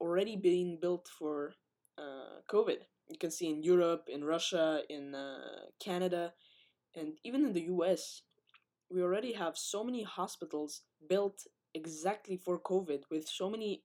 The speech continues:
ventilation devices in them, and ventilation devices are still being built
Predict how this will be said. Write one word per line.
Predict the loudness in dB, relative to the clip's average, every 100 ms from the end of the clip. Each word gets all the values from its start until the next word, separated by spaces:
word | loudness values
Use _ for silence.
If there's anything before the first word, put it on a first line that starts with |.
| -8
ventilation | -6 -4 -4 -4 -4
devices | -4 -4 -4 -6 -10
in | -8
them, | -8 -10 -14 _ _ _ -6
and | -6 -4
ventilation | -4 0 0 0 -4
devices | -2 -2 -2 -6
are | -8 -6
still | -2 0 0
being | 0 -4 -2
built | -2 -2 -6